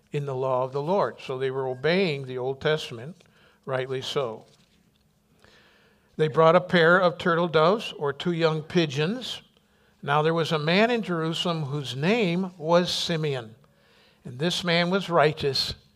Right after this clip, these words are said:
and devout, waiting for the consolation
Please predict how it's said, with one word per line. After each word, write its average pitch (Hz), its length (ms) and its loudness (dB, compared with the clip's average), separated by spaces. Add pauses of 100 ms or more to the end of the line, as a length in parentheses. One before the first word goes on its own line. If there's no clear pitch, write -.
(300)
and 139 180 -4
devout, 120 600 -4 (880)
waiting 170 640 2
for 139 440 -2
the 135 120 -6
consolation 156 1000 0